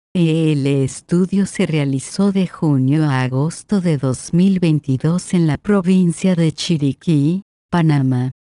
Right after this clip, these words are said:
El periodo experimental estuvo compuesto por tres fases con catorce días por fase. Los cerdos destetados, N igual a cincuenta y cuatro,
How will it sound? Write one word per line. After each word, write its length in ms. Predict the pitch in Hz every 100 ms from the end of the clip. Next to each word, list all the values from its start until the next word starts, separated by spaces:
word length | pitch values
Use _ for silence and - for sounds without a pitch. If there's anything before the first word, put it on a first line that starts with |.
| -
El 220 | 170 156
periodo 640 | 147 131 139 151 139 147
experimental 1120 | 147 - - - 160 147 143 143 135 - 165 175
estuvo 580 | 170 - 220 202 202 190
compuesto 760 | - 202 190 156 143 - 185
por 260 | - 175 147
tres 460 | 202 208 208 -
fases 540 | - 170 185 - 165 -
con 220 | 165 147
catorce 760 | - 170 - - 185 - 175 175
días 560 | 160 139 127 151 -
por 220 | - 147
fase. 720 | - 165 147 131 - 123 123 - _ _
Los 220 | 180 170 -
cerdos 580 | - 196 202 202 196
destetados, 1040 | 180 165 - 156 143 196 165 135 147 - - _ _ 190
N 300 | 196 208 202
igual 520 | 185 143 151 143 160
a 100 | 175
cincuenta 680 | - 180 160 151 151 139 156
y 100 | 156
cuatro, 680 | - 170 131 - 139 151